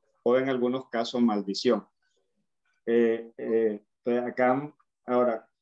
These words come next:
¿cuál es la, la parte importante que nosotros debemos destacar aquí? Debemos destacar que, eh,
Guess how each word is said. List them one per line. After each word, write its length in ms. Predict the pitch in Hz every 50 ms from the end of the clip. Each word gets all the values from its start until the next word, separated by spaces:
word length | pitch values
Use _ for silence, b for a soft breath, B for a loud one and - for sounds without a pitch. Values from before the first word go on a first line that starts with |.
| _ _ _ _ _ _ _ _ _
¿cuál 240 | - 127 127 139 143
es 200 | 147 156 156 156
la, 380 | 151 143 139 127 117 107 104 104
la 180 | 107 110 110 110
parte 420 | - 127 123 127 - - 143 143
importante 640 | 143 139 139 131 120 117 117 117 117 120 117 143
que 100 | - 131
nosotros 320 | 123 120 120 120 120 120 123
debemos 240 | 127 123 127 131 -
destacar 340 | _ 113 110 - 113 113
aquí? 320 | 117 113 - - 120 110 - _ _ _ _ _ _ _ _ _
Debemos 300 | 107 107 110 120 123 123
destacar 440 | - - 131 - 123 117 113 -
que, 380 | - - 123 120 117 104 95 - _ _ _ _ _ _ _ _ - - _ _ _ _ _ _ _ _ _ _ -
eh, 400 | 107 110 110 101 98 - - -